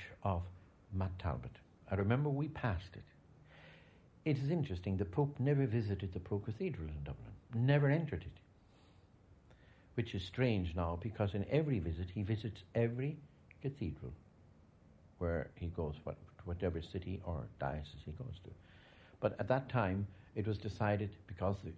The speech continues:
the visit was short, so short, that he had so much to do. And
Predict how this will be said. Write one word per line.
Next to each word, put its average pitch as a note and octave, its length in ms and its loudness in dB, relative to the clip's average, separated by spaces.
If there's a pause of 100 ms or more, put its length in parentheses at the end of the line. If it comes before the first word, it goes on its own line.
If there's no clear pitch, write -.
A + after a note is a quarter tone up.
the F#2+ 100 0
visit C3+ 300 2
was G#2+ 120 -2
short, F2+ 260 -2 (160)
so A#2 140 -2 (100)
short, D2 220 -4 (400)
that G2 100 -2
he - 140 0
had G#2+ 140 2
so D3+ 300 -2
much A#2+ 340 -4
to - 180 -14
do. C#3 60 -10 (1300)
And B2 240 0